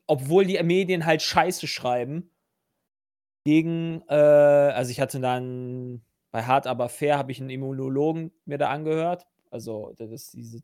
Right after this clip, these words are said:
Z D F Plasberg-Sendung, glaub ich. Ähm, auf jeden Fall hat der gesagt, dass quasi jeder Impfstoff auch gegen die indische Mutante hilft beispielsweise, die ja so super aggressiv ist und ja uns laut fi-, manchen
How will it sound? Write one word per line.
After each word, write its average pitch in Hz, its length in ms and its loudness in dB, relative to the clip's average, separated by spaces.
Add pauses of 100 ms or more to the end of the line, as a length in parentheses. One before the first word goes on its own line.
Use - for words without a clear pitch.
(120)
Z - 200 -14
D 131 60 -8
F 123 160 -10
Plasberg-Sendung, 135 920 -8
glaub 135 260 -4
ich. 160 200 -14 (1120)
Ähm, 139 560 0 (840)
auf 143 160 4
jeden 170 180 6
Fall 160 440 6
hat 143 340 -6
der 156 160 2
gesagt, 143 520 0
dass 139 340 2
quasi 135 840 0
jeder 139 300 2
Impfstoff 135 460 -2
auch 143 240 2
gegen 143 200 -4
die 135 100 -6
indische 143 300 -6
Mutante 139 500 -4
hilft 170 300 0
beispielsweise, 156 680 -2
die 131 80 -4
ja 131 100 0
so 127 100 -8
super 139 300 -2
aggressiv 135 580 -2
ist 175 300 0
und 147 260 -4
ja 139 380 4
uns 139 520 -6 (680)
laut 202 340 8
fi-, 220 280 -6
manchen 196 540 0